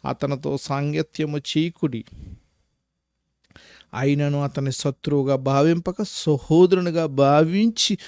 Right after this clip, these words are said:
బుద్ధి చెప్పుడి." దీన్ని బట్టి నువ్వు నేర్చుకున్న అంశం ఏంటంటే, ఎక్కడ ఇద్దరు ముగ్గురు కూడి ఉంటారు అక్కడ నువ్వు సువార్త చెప్పు, పునరుద్ధానం గురించి చెప్పు, మెస్సీ గురించి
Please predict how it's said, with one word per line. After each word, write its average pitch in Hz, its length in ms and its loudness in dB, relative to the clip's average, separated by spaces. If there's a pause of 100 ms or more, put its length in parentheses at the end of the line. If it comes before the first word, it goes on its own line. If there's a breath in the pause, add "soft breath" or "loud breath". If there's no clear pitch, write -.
(280 loud breath)
బుద్ధి 131 440 4
చెప్పుడి." 123 600 -4 (1120 soft breath)
దీన్ని 160 220 -2
బట్టి 156 240 -6
నువ్వు 175 160 -8
నేర్చుకున్న 147 480 -8
అంశం 131 380 -10
ఏంటంటే, 120 500 -14 (1500)
ఎక్కడ 135 400 -4
ఇద్దరు 165 300 -6
ముగ్గురు 151 300 -8
కూడి 139 300 -8
ఉంటారు 135 320 -10
అక్కడ 127 180 -14
నువ్వు 131 160 -10
సువార్త 120 640 -10
చెప్పు, 131 300 -14 (1500)
పునరుద్ధానం 147 640 2
గురించి 165 180 -4 (100)
చెప్పు, 139 380 -16 (320)
మెస్సీ 135 520 2
గురించి 190 320 4